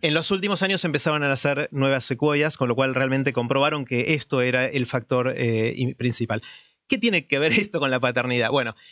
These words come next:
lo que pasó, si, si uno se pone en el lugar de padre, ¿no? Eh, lo que uno hace con su hijo a veces le deja hacer cosas y a veces no. Y la pregunta que uno tiene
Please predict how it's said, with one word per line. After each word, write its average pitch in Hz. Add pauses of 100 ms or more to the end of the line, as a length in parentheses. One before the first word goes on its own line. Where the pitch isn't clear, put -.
(760)
lo 165
que 180 (200)
pasó, 165 (920)
si, -
si -
uno 226
se 165
pone 165
en 160
el 147
lugar 139
de 127
padre, 104
¿no? 156 (260)
Eh, 147
lo 156
que 208
uno 214
hace 202
con 147
su -
hijo 170
a 139
veces 147
le 135
deja 131
hacer 127
cosas 131
y 123
a 117
veces 117
no. 107 (360)
Y 165
la 165
pregunta 214
que 175
uno 180
tiene 170